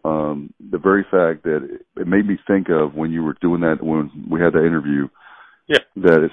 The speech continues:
Speaker 1: some point Virginia Tech is going to realize the series is just as important to East Carolina as it is to Virginia Tech. Both teams need that series, and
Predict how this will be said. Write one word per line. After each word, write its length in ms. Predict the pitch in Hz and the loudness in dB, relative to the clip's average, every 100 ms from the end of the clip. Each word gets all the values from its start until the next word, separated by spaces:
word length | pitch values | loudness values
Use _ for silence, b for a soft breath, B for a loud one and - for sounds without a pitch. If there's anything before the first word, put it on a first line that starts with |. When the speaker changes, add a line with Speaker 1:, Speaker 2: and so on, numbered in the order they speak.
| - | 2
Speaker 1:
some 140 | 117 | 2
point 380 | 107 120 107 87 | 4 2 2 2
Virginia 400 | 80 - 101 90 | -2 0 2 2
Tech 320 | - 98 87 - | 2 4 4 2
is 120 | 78 76 | -4 -4
going 320 | 85 85 82 73 | -2 0 0 -2
to 140 | 82 | -2
realize 640 | 71 98 92 76 73 71 71 - | 4 4 6 4 4 2 0 -2
the 280 | 76 73 67 - | 0 0 -4 0
series 360 | 101 92 82 - | 4 4 2 -4
is 100 | 78 | -6
just 160 | - 92 - | -2 -2 -2
as 80 | 76 | -14
important 360 | 76 90 82 | -2 0 2
to 60 | 78 | 2
East 220 | 80 - | -2 0
Carolina 580 | 85 78 80 80 73 73 _ _ _ _ _ _ - | 2 2 2 0 0 -4 _ _ _ _ _ _ 0
as 140 | 82 | 2
it 100 | 76 85 | 4 2
is 80 | 80 - | 2 2
to 160 | 73 | 0
Virginia 380 | 69 67 78 67 | -2 -2 0 -2
Tech. 340 | - 80 69 - | 2 2 2 4
Both 260 | 90 92 - - _ - | 6 6 4 -8 _ -6
teams 340 | 90 87 76 71 - | -2 0 0 -4 -2
need 280 | 85 87 | 2 4
that 180 | 80 76 - | 4 2 4
series, 400 | 90 78 78 78 78 | 6 8 6 4 0
and 180 | 73 | -2